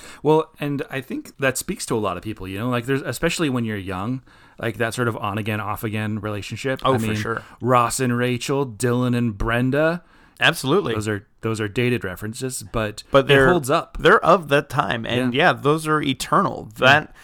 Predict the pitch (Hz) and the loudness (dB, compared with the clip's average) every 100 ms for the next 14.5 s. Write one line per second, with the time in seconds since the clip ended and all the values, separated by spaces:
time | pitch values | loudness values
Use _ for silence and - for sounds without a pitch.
0 | - - 165 165 170 - 139 127 127 127 | -8 6 6 6 2 2 2 4 4 6
1 | 120 110 - - _ 127 147 151 143 139 | 4 0 -8 -20 _ 4 6 6 2 2
2 | 131 - 135 123 117 - 143 - 139 131 | 0 -2 -2 -2 -2 4 4 4 -2 -2
3 | 127 123 123 113 110 - 123 120 123 127 | -4 -8 -10 -10 -6 0 2 2 0 -2
4 | 123 110 113 120 117 117 147 151 - 92 | -2 -2 -2 -2 -2 -2 -2 -4 -14 -12
5 | 120 - - - - 110 139 131 120 110 | -12 -4 -4 -4 -4 2 4 4 4 2
6 | 107 92 101 107 - 117 110 98 104 123 | 0 2 0 -2 -6 -6 -6 -6 -8 -6
7 | - 143 143 139 85 - - 123 117 120 | -6 -6 -4 -4 -8 -14 -6 -2 0 0
8 | 110 107 - 80 - - 127 107 - _ | -2 -2 -6 -14 -18 -6 -2 -2 -6 _
9 | _ _ _ _ - 123 120 127 113 123 | _ _ _ _ 2 4 4 2 0 0
10 | 147 147 143 131 - 131 127 135 196 233 | 2 4 4 2 0 4 4 4 0 0
11 | - - 131 127 - 139 139 131 127 135 | -12 -2 -2 -2 0 2 4 4 4 4
12 | 131 143 - 185 214 - 104 123 139 143 | 4 2 -4 -4 -4 -8 -2 4 4 4
13 | 135 151 147 147 143 160 151 147 135 120 | 4 4 6 2 2 2 4 2 0 0
14 | - 135 131 131 165 | 0 2 4 2 0